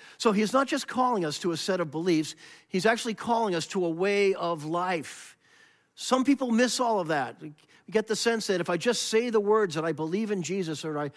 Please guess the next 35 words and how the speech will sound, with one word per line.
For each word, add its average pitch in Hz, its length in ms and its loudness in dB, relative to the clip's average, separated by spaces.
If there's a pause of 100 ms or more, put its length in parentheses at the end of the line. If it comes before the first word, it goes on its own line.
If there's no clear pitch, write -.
(200)
I 165 80 4
whisper 220 420 2
a 180 60 -2
prayer 190 420 0
that 151 160 -2
I'm, 151 160 -2 (160)
I'm 160 100 -8
trusting 196 280 -2
him, 156 60 -2
then, 165 140 -2 (220)
then 190 260 2 (140)
we've 214 180 4
arrived. 240 680 2 (640)
But - 100 -8
no, 247 120 4
that's 226 160 4
just 254 200 -4
the 214 100 0
entry 226 380 -2
point 151 560 -10 (260)
into 196 640 2
a 165 60 -2
way, 196 460 2
into 175 360 -2
a 160 80 -6
life. 190 560 -2
And 156 240 -4 (800)
Christian 190 680 -2
life 180 540 0
is 156 280 -2
following 180 540 -2
the 156 80 -2
way 185 560 2
of 156 160 -4
Jesus. - 880 -6